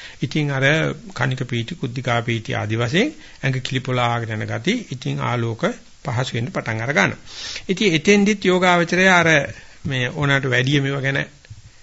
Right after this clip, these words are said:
කලබල වෙන්න යන්න නරකයි. මේ එතකොට තරමුණ ගිලිහෙනවනේ. එතකොට වර්තමාන මොහොත පන්නනවනේ.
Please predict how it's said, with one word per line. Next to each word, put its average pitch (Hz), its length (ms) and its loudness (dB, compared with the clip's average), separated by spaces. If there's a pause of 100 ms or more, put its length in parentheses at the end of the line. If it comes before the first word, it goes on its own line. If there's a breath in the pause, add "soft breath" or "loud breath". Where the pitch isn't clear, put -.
(520 soft breath)
කලබල 147 360 2
වෙන්න 143 220 2
යන්න 120 240 -2
නරකයි. 175 380 2 (480)
මේ 98 320 -10 (200)
එතකොට 131 440 -2
තරමුණ 135 400 -2
ගිලිහෙනවනේ. 196 600 6 (300 loud breath)
එතකොට 147 380 2
වර්තමාන 160 480 2
මොහොත 160 220 2
පන්නනවනේ. 196 580 4